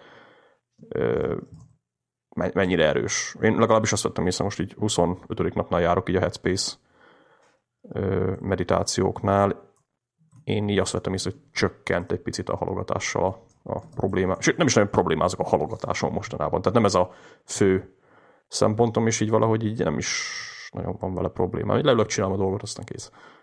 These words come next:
Lehet, hogy a meditációnak van ehhez köze, de, de, de, de a kémiája az hasonló.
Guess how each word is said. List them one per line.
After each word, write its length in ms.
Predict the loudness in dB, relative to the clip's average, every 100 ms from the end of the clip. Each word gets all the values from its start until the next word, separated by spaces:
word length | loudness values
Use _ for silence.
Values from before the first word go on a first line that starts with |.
| _ -20 -20 _ -8
Lehet, 120 | -6 -4
hogy 40 |
a 80 | -8 -8
meditációnak 580 | -4 -4 0 -2 0 -2
van 100 | 0
ehhez 140 | -2 -2
köze, 220 | 0 2
de, 160 | 0 0 -8 _ _ _ _ _ _ _ _ _ _ _ _ _ -10
de, 260 | -4 -4 -2
de, 160 | -2 -2 -4
de 120 | -2
a 40 | 2
kémiája 520 | 4 4 2 2 0
az 80 | -2
hasonló. 440 | -4 -4 -4 -6